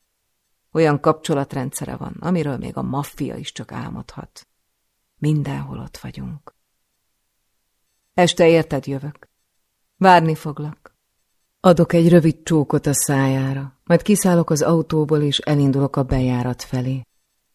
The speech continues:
Mielőtt kinyitom az ajtót, megfordulok, és hátra nézek.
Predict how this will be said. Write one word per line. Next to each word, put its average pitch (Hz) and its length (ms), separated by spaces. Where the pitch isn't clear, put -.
Mielőtt 151 380
kinyitom 151 420
az 135 120
ajtót, 147 520
megfordulok, 143 720
és 156 200
hátra 131 400
nézek. 127 580